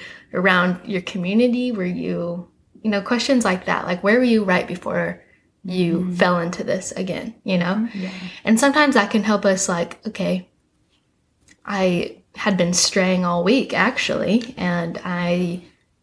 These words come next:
Speaker 2: had been stressed out by all of the things going on, and I was trying to be self-sufficient.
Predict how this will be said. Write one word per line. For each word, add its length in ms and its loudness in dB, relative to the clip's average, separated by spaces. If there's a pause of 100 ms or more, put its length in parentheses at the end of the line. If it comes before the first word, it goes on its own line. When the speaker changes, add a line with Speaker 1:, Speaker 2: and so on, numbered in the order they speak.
(1080)
Speaker 2:
had 280 -2
been 140 0
stressed 480 0
out 240 2
by 140 0
all 220 2
of 120 -4
the 80 -2
things 360 2
going 360 -4
on, 240 -8
and 120 -8
I 100 -2
was 120 -6
trying 260 -4
to 60 -6
be 140 -4
self-sufficient. 920 0